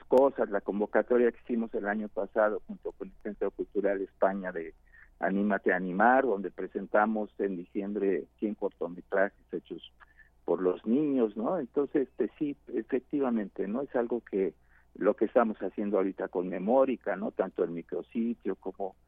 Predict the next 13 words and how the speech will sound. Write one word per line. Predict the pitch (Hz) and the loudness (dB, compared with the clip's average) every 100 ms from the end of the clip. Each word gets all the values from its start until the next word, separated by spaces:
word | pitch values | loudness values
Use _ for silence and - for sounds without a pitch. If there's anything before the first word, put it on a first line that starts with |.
| _ _ - | _ _ 2
todo | 110 110 | 4 6
lo, | 92 - _ | 4 -4 _
todos | 98 85 | -6 -4
los | 87 - | -4 -4
eventos | 92 98 92 98 - | 0 -2 -2 -6 -8
en | 82 | -8
torno | 95 92 90 | -4 -4 -4
al | 87 | -4
zapatismo | 90 - 82 - 107 104 92 | -6 -4 -4 -4 -6 -6 -10
que | - | -14
estamos | - 104 95 - | -8 -6 -6 -6
haciendo | 92 - 95 95 90 | -8 -4 -2 0 0
al, | 82 82 82 | 0 -2 -8